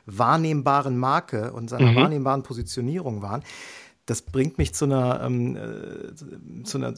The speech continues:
Speaker 1: oder ich erinnere mich daran, dass ich vor einiger Zeit im, im Thema Positionierung mit einem, äh, Zauberfreund gesprochen habe. Das war jetzt nicht Ingo,
Speaker 2: Mhm.
Speaker 1: sondern ich habe darüber gesprochen, wie wichtig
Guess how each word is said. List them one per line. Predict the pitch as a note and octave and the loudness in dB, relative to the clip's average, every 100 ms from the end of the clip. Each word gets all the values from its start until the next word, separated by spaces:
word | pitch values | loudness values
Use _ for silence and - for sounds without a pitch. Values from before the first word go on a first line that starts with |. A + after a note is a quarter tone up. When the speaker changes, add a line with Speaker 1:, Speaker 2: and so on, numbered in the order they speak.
| - | -8
Speaker 1:
oder | A#2 A#2+ | -6 -4
ich | A2+ B2 | -2 2
erinnere | E3 G3 B2+ | 6 6 6
mich | A#2 | 2
daran, | - G2 A#2 | 2 0 -2
dass | C3+ | -4
ich | |
vor | - - | -6 -6
einiger | - D#3+ C3+ | -4 -2 -2
Zeit | - G#2+ A2+ F3 - G#3+ - | -2 -2 -2 -4 -8 -18 -14
im, | - - | -14 -12
im | - - A#2+ | -12 -6 -4
Thema | A#2 C#3+ C#3+ | 0 0 0
Positionierung | - B2 - B2 A#2+ C#3+ D#3 E3 | -2 -4 -2 0 2 0 -2 -6
mit | - C3+ C#3 | -6 -6 -2
einem, | C3 C3 | 0 0
äh, | A#2+ | -2
Zauberfreund | - F3+ F3 - - G2+ G2 | -2 0 0 -4 -8 -10 -10
gesprochen | - - A2+ G2 | -10 -8 -8 -6
habe. | G#2 | -8
Das | G#2 | -8
war | B2+ | -8
jetzt | - | -8
nicht | A2+ - | -10 -6
Ingo, | C3 D3 F3 G#3+ - - | -2 0 0 -4 -8 -6
Speaker 2:
Mhm. | D3 | 0
Speaker 1:
sondern | B2 C3+ | 6 6
ich | A3+ | 4
habe | C#3 | 0
darüber | D3 C#3 | 0 0
gesprochen, | C3 - C#3 D#3+ D3 | 0 -2 -6 -6 -8
wie | - A#2+ B2 | -8 -6 -6
wichtig | D3 E3 - | -6 -6 -8